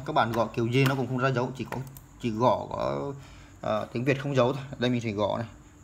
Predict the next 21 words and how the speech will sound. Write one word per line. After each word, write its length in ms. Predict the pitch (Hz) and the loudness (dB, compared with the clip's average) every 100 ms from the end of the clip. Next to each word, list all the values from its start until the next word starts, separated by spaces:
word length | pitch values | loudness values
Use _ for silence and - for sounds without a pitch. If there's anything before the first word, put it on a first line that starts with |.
| - | -6
G 120 | 107 110 110 | -2 0 2
O 220 | 110 113 | 2 2
này, 100 | 117 113 - - - - - - | 0 -6 -14 -20 -20 -20 -20 -14
dấu 80 | 98 | -8
ngã 220 | 110 120 | -4 -4
này, 200 | - 110 110 | -4 -6 -12
cũng, 120 | - 107 | -12 -8
cũng 160 | 123 | -4
được 160 | 123 107 | -2 0
luôn. 120 | 127 - - - - - - | -2 -6 -16 -20 -20 -20 -14
Đó, 200 | - 104 104 - - | -6 -4 -4 -6 -6
gõ. 240 | 107 101 - - - - - - - - - | -4 -4 -6 -16 -6 -4 -4 -8 -20 -20 -16
Đây, 140 | - 110 - - | -8 -8 -10 -16
gõ 180 | 104 92 | -12 -12
này. 100 | - - - - - - - - - | -14 -20 -20 -20 -20 -20 -20 -18 -8
Tiếng 220 | 107 117 | -4 -2
này. 100 | 135 - - - - - - - - - - - - - - - - - | -2 -4 -10 -16 -16 -16 -18 -20 -16 -16 -16 -18 -16 -16 -16 -20 -20 -18
Đó, 60 | - - - | -16 -16 -8
Việt 260 | 107 110 | -4 -4
này. 100 | 110 - - - - - - - - - - - - - | -6 -12 -16 -18 -18 -18 -16 -18 -18 -20 -20 -18 -10 -2
Đó. 200 | 131 - | -2 -2